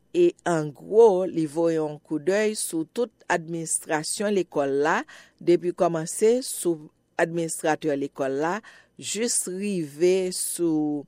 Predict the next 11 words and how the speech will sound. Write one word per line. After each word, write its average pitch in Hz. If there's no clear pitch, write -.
pwofesè, 185
elèv 160
e 160
tout -
e 165
anplwaye 160
ki 151
nan 139
sistèm 135
lekòl 143
la. 101